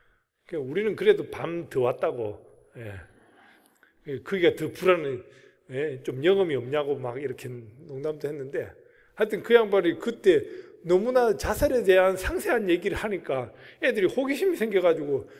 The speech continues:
자살 안 날 부대인데 나버린 거예요. 예. 그런 거와 마찬가지로 우리가 행복하다라고 하는 생각만 가지고 있으면은 행복한 겁니다.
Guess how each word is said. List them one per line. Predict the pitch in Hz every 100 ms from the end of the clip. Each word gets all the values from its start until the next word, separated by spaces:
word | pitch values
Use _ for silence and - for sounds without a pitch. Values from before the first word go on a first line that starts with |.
| - - -
자살 | 202 214 262
안 | 170 165
날 | 196 277 285 269 -
부대인데 | 254 269 262 240 233
나버린 | 196 175 165 262 285 202
거예요. | 147 135 165 113 - - _ _ _ _
예. | 131 110 90 _ _ _ _ _ _ _ _ - - - _ _
그런 | - 269
거와 | 233
마찬가지로 | 175 156 214 214 190 170
우리가 | 147 175 214 170 - - - - _
행복하다라고 | - 226 233 269 302 285 262 233 214
하는 | 214
생각만 | 196 277 269 247 214
가지고 | 190 240 247 202
있으면은 | 180 220 202 185 151
행복한 | 233 247 269 - 349
겁니다. | 262 180 127 110 131 113